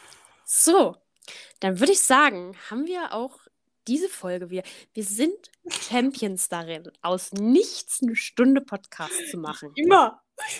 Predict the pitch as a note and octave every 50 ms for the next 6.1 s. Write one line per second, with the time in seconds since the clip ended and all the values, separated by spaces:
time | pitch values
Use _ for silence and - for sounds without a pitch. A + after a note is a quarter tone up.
0 | - - - - - - - - C4 C4+ C4+ C4 G3 E3+ E3+ - - - - _
1 | _ A#3 A#3 A3+ A#3+ A#3+ A#3+ B3 - B3+ D#4 D4+ D4+ - A#3 A3+ A3 A3 A#3 -
2 | A3 - _ _ _ A#3 - - - - B3+ C4+ C4+ B3+ G#3+ G#3 - - - C#4
3 | C4 B3+ _ - G3+ F#3+ G3 F#3 - A3 A3+ - - - F3+ F3+ - F3+ E3+ F#3
4 | G#3 G#3 - A3 A3+ A3+ C4 B3+ B3 - G#3+ A3 - - A#3 A3 F#3+ G#3+ A3+ G#3+
5 | G3+ G3+ - - A3 G#3 A#3 A#3 - A3 A3 G#3+ - A3+ A3 A#3 G#3+ A3 G#3+ A3+
6 | A#3